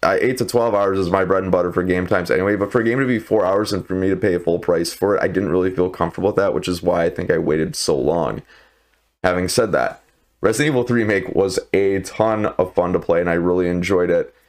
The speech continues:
and it took me about four and a half hours to finish all the way through. Now, what made Resident Evil three different from Resident Evil two for me, there was one main thing, and that was the dodge mechanic that they actually introduced in Resident Evil three.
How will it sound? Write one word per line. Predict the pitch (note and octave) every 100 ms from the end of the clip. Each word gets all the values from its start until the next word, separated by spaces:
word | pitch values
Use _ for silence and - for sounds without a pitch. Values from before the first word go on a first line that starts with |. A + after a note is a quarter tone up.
| _ -
and | G#2+ G#2 -
it | A#2
took | B2 -
me |
about | G#2+ G#2+ F#2
four | - G2
and | F#2+
a |
half | F2 -
hours | E2 D#2+ -
to | F2+
finish | F2+ F2 -
all | E2 D#2+
the |
way | D#2 D2
through. | - G2 F#2 A1 - - _ _ _ _ _ _ _
Now, | A2 A#2 A2+ A2 G#2+ - - _ _ _ _ -
what | A#2+ B2
made | A#2+ C#3 D#3+
Resident | C3 A2 A2 A#2 A2
Evil | - G2+ G2 G2
three | - F#2+ F#2 F#2
different | F2 F#2 - F2+ D#2
from | F#2+
Resident | F2 F2+ F2 F2+
Evil | F2 E2+
two | - - F2
for | F2 -
me, | E2 E2 D#2+ D#2+ F2+ _ _ _ _ _ _ _ _ _ _ -
there | A2
was | G#2+
one | G2 A2+ A#2+
main | A2 G#2+ F#2+
thing, | F#2 F2+ F2+ -
and | G#2
that | G2 G2
was | B2+ D#3
the |
dodge | E3 G#2+ F#2 G2+
mechanic | G2+ F#2 G2+ F2+
that | - F2+ -
they | F2+ F#2 F2
actually | - G2 F#2 G#2 F#2+
introduced | F#2 F2+ F#2 F2+
in | F2
Resident | F2+ F2+ F#2 F2+
Evil | F2
three. | - E2+ C#2 F#2+